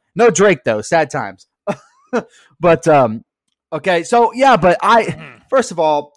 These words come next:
Speaker 1: no one's gonna accuse D-, Denise Richards of being, you know, some outstanding Oscar actress, okay? But she's good in this role, and I think, uh, it's ca-, these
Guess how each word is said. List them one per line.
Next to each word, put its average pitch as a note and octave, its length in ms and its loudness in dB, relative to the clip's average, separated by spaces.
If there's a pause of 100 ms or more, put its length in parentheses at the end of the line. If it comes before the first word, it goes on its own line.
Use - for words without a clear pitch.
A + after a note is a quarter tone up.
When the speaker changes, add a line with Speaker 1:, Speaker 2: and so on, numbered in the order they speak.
(260)
Speaker 1:
no G#3 180 -4
one's C4+ 220 0
gonna C4 340 2
accuse G#3 600 0 (420)
D-, C#3 80 -4
Denise D3+ 480 -8
Richards D#3+ 360 -2
of C#3 120 -6
being, C#3+ 320 -4
you C4+ 80 -10
know, D#3+ 380 0 (340)
some G3+ 500 -4
outstanding F3 1080 -4 (440)
Oscar F3+ 540 -4
actress, F3 580 0
okay? E3+ 460 -2 (320)
But F#3 180 -2
she's G#3 220 -6
good F#3+ 240 2
in G#3+ 120 4
this G3 200 0
role, D3 400 0
and C3+ 100 -6
I C3 100 -4
think, D#3+ 360 -8 (340)
uh, C3 400 -4
it's D3+ 160 -12
ca-, - 200 -10 (360)
these A3+ 360 -12